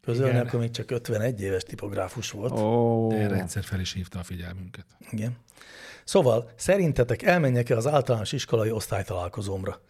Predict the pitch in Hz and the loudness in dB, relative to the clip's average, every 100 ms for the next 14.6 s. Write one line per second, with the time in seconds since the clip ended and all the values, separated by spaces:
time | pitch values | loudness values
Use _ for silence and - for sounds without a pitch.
0 | _ _ _ 208 190 120 - 117 107 107 | _ _ _ 2 2 2 -2 -2 0 -2
1 | 101 92 127 151 196 175 - _ 214 240 | -2 -2 -2 -2 -2 -4 -12 _ 4 6
2 | 170 131 127 - 127 113 104 - 98 139 | 6 6 2 4 4 4 0 -4 -4 -2
3 | 104 90 92 92 - - - - - 165 | -2 -4 -8 -12 -16 -20 -20 -12 4 4
4 | 202 - 151 - 120 117 - 104 95 120 | 4 4 2 2 0 0 -2 -4 -2 2
5 | 135 131 156 151 156 160 151 - _ - | 2 2 0 2 2 2 0 -2 _ 2
6 | 180 127 - 110 135 127 - 131 156 123 | 4 4 0 0 2 2 2 0 2 -2
7 | 120 123 113 107 117 120 107 98 120 - | 0 0 2 0 0 -2 -2 -2 -4 -6
8 | 110 90 - - - - - _ _ _ | -4 -4 -8 -12 -14 -18 -20 _ _ _
9 | _ _ _ _ - - - _ _ _ | _ _ _ _ -20 -20 -20 _ _ _
10 | _ _ 117 _ - 180 175 - - 78 | _ _ -20 _ -12 -6 -6 -8 -10 -6
11 | 82 92 92 92 85 - - 78 87 87 | -4 -4 -2 -4 -4 -6 -8 -4 -4 -4
12 | 87 85 - 90 90 85 87 87 90 95 | -6 -6 -8 -6 -4 -4 -6 -4 -4 -4
13 | 87 73 - - 60 80 160 78 147 151 | -6 -8 -10 -10 -10 -10 -10 -8 -8 -8
14 | 147 165 - 160 147 - | -10 -12 -10 -10 -10 -12